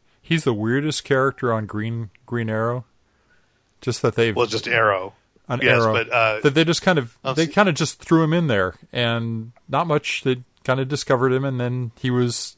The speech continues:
Speaker 1: part of the team. It's like, okay.
Speaker 2: Uh, so, so explain, since I really, I, I don't watch Arrow. Um, I kinda keep up, and I knew he was on it.
Speaker 1: Yeah.
Speaker 2: Was he supernatural in there? Did they use the souls?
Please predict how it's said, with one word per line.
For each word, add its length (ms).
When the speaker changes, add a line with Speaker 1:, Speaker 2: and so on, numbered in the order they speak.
Speaker 1:
part 180
of 60
the 60
team. 360
It's 180
like, 300
okay. 420
Speaker 2:
Uh, 40
so, 420
so 240
explain, 460
since 260
I 160
really, 540
I, 200
I 80
don't 360
watch 300
Arrow. 320
Um, 540
I 120
kinda 240
keep 240
up, 100
and 80
I 40
knew 220
he 140
was 160
on 260
it. 220
Speaker 1:
Yeah. 220
Speaker 2:
Was 180
he 100
supernatural 880
in 120
there? 240
Did 160
they 80
use 420
the 120
souls? 600